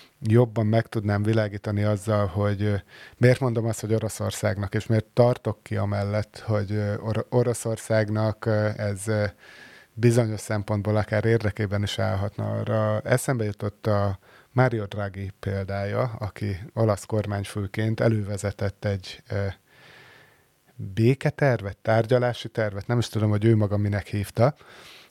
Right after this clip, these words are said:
Ö, lényeg, hogy ő ebben például elővezette, hogy tehát Ukrajnának gyakorlatilag el, el kéne ismernie bizonyos mértékig a, a status quo-t, a-, az orosz megszállást,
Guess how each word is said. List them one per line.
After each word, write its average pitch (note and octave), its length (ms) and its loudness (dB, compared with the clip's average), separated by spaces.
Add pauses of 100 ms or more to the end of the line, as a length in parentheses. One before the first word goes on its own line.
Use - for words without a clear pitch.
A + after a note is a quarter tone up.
(120)
Ö, A#2 340 4
lényeg, C3+ 360 0
hogy B2 140 -2
ő B2+ 100 4
ebben B2+ 400 0 (260)
például C3+ 360 4
elővezette, A#2 640 0
hogy A#2+ 280 -2 (280)
tehát B2 220 -2
Ukrajnának B2+ 600 2
gyakorlatilag A2+ 720 0
el, A2+ 220 4
el A#2+ 180 0
kéne G#2+ 260 -2
ismernie G2+ 800 -2 (100)
bizonyos A2 580 0
mértékig G#2 580 0
a, G#2 320 0 (400)
a G#2 320 0
status G#2+ 460 -2
quo-t, B2+ 260 0
a-, G#2 200 -2
az G#2 220 -6
orosz G#2 260 2
megszállást, F3 720 2